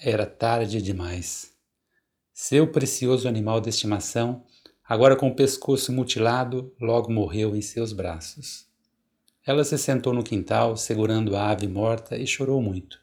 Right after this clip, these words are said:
Outro animal de estimação ficou profundamente perturbado. Um pato alto viu Connie segurando Daisy e possivelmente tenha presumido que ela tivesse matado a galinha.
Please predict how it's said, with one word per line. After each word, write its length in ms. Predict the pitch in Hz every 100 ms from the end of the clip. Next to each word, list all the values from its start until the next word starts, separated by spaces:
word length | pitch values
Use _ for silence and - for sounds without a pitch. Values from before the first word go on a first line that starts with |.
| _ _ _ _ - -
Outro 280 | 190 190
animal 320 | 165 147 135 127
de 80 |
estimação 580 | 123 117 107 98 - 123
ficou 320 | 127 - 123
profundamente 600 | 127 110 156 147 127 131 -
perturbado. 680 | 127 131 113 98 101 92 _ _ _ _ 143
Um 100 | 156
pato 460 | 147 135 139 107
alto 340 | 101 120 123 -
viu 360 | 113 151 175 170 -
Connie 300 | 120 113 117
segurando 680 | - 117 110 110 110 113
Daisy 640 | 98 135 135 156 147 180 - _ _ _ -
e 60 |
possivelmente 880 | 160 202 185 170 160 160 170 - 180 - _ _ _
tenha 180 | 165 165
presumido 600 | 185 156 139 127 147 120
que 200 | - 120
ela 220 | 117 123
tivesse 540 | 127 123 123 127 - 147
matado 500 | 165 165 127 110 101
a 20 |
galinha. 440 | 92 90 95 104